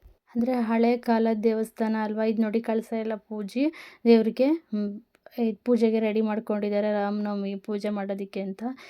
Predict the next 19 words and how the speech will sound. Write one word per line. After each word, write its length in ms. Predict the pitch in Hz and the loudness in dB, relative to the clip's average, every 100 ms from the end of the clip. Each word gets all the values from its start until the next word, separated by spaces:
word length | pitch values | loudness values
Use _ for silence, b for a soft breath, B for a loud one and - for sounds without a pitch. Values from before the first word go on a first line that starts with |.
| B - | B -2
ಇವಾಗ 200 | 233 233 | 2 4
ನೋಡಿ 360 | 226 214 208 220 | 4 0 -2 0
ದೇವ್ರಿಗೆ 340 | 220 220 226 | 0 0 0
ಅಲಂಕಾರ 460 | 214 208 214 226 220 | 0 0 -2 -2 -2
ಎಲ್ಲ 240 | 214 202 214 | -2 -2 -2
ಮಾಡಿದ್ದಾರೆ, 600 | 208 202 208 196 202 240 285 B B - | -2 -4 -4 -4 -2 -2 -2 B B -8
ಎಷ್ಟು 180 | 214 - | -8 -4
ಚೆನ್ನಾಗಿದೆ. 520 | 220 220 214 214 226 | -2 -2 -2 -2 -2
ತುಂಬ 460 | 233 226 214 240 254 | -4 -4 2 4 6
ಜನ 200 | 240 233 | 6 4
ಬರ್ತಾರೆ. 400 | 226 220 233 220 | 2 0 0 0
ಇಲ್ಲಿರೋದು 340 | 214 214 220 233 | 0 0 2 2
ರಾಮ, 300 | 214 208 214 220 226 | 2 2 0 -2 -2
ಸೀತೆ, 420 | 233 214 - 220 | -4 -4 -4 -4
ಲಕ್ಷ್ಮಣ, 520 | 214 220 - 233 214 214 220 | -2 -4 -2 -2 -2 -2 -2
ಆಂಜನೇಯ 560 | 214 233 233 220 208 - | 2 4 4 2 -2 -8
ಇಷ್ಟು 340 | - - 254 233 | -10 -2 0 6
ದೇವರು 280 | 233 226 233 | 6 6 4
ಇರೋದ್ರಿಂದ 520 | 220 214 214 214 | 4 0 -2 -2